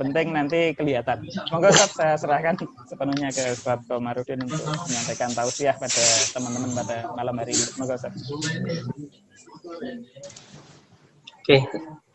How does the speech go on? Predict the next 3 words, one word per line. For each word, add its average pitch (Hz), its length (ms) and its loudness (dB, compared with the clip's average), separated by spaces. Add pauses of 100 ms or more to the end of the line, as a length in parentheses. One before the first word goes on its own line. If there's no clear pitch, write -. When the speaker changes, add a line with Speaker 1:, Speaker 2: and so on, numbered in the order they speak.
(180)
Speaker 2:
Assalamualaikum 143 720 12
warahmatullahi 127 640 8
wabarakatuh. 123 760 4